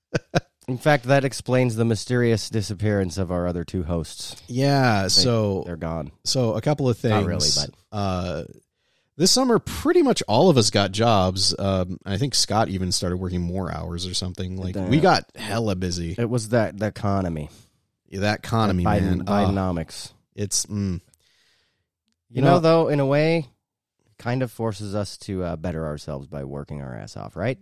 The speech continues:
Speaker 1: That's,
Speaker 2: Eh,
Speaker 1: that's the
Speaker 2: no.
Speaker 1: Bidenomics way, is it
Speaker 2: No,
Speaker 1: not?
Speaker 2: but
Speaker 1: No.
Speaker 2: I do like,
Speaker 1: <laughs>
Speaker 2: I do like my new job 'cause Randy needed a paycheck, so Randy got a job, and he's
Speaker 1: Randy
Speaker 2: really been enjoying it.
Speaker 1: Randy's got the moolah now.
Speaker 2: I do. Uh,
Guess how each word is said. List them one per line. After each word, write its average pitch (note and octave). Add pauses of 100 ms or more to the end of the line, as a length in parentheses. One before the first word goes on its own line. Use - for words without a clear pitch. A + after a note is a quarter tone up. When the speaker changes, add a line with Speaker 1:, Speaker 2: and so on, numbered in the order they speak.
(180)
Speaker 1:
That's, A3+
Speaker 2:
Eh, A3
Speaker 1:
that's F#3
the F3+
Speaker 2:
no. F3+
Speaker 1:
Bidenomics D3
way, D3
is G2
it -
Speaker 2:
No, C#3
Speaker 1:
not? A2+
Speaker 2:
but A2 (400)
Speaker 1:
No. A2
Speaker 2:
I C#3
do F#3
like, D3+
Speaker 1:
<laughs> F#2
Speaker 2:
I C3+
do C#3
like D3
my A#2
new B2
job G#2+
'cause G#2
Randy A2+
needed A2
a F#2
paycheck, G#2+
so G2+
Randy G#2
got F#2+
a F#2
job, F#2+
and F#2
he's G2
Speaker 1:
Randy F#2
Speaker 2:
really F#2+
been F2+
enjoying E2+
it. F2+
Speaker 1:
Randy's F2
got E2+
the E2
moolah D2+
now. B1+ (160)
Speaker 2:
I A2+
do. G2+
Uh, F2